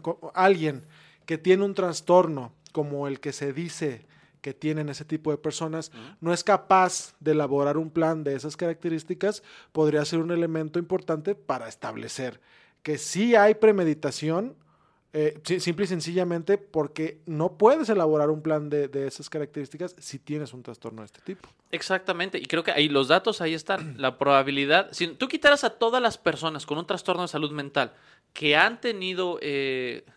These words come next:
Speaker 2: bueno, sí, con un trastorno psiquiátrico, que han cometido un acto,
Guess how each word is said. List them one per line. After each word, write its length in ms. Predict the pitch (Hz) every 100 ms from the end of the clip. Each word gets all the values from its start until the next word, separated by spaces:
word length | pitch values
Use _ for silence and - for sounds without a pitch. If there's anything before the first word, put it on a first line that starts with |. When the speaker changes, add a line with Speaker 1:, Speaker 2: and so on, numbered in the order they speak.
| _
Speaker 2:
bueno, 160 | 131 120 _
sí, 140 | 135
con 140 | 139 165
un 60 |
trastorno 280 | 190 170 156
psiquiátrico, 480 | - 139 127 117 -
que 120 | 165
han 180 | 185 202
cometido 500 | 208 180 156 175 170
un 120 | 165
acto, 400 | 160 156 165 151